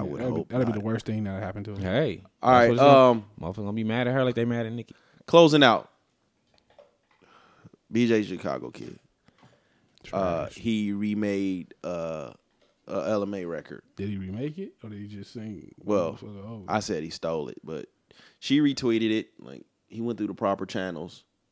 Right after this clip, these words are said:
Speaker 1: Oh,
Speaker 2: to
Speaker 1: so he
Speaker 2: release
Speaker 1: paid
Speaker 2: the
Speaker 1: for it
Speaker 2: song,
Speaker 1: then.
Speaker 2: basically.
Speaker 1: Oh, well.
Speaker 2: Um, my thing was, uh,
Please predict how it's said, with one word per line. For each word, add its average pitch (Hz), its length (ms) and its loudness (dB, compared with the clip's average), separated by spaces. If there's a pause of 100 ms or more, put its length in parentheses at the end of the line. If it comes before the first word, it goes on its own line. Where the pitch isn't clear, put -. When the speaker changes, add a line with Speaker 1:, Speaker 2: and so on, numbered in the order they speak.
(840)
Speaker 1:
Oh, - 60 -6
Speaker 2:
to 110 100 -6
Speaker 1:
so 123 60 -2
he 127 100 4
Speaker 2:
release - 80 2
Speaker 1:
paid 170 200 6
Speaker 2:
the 127 40 -4
Speaker 1:
for 120 60 -6
it - 20 -6
Speaker 2:
song, 95 400 -6 (420)
Speaker 1:
then. 85 120 -6
Speaker 2:
basically. 62 380 -12 (640)
Speaker 1:
Oh, 90 380 -8 (320)
well. 127 100 4
Speaker 2:
Um, 113 400 4 (960)
my 117 180 2
thing 95 380 -4
was, 90 300 -8
uh, 80 360 -8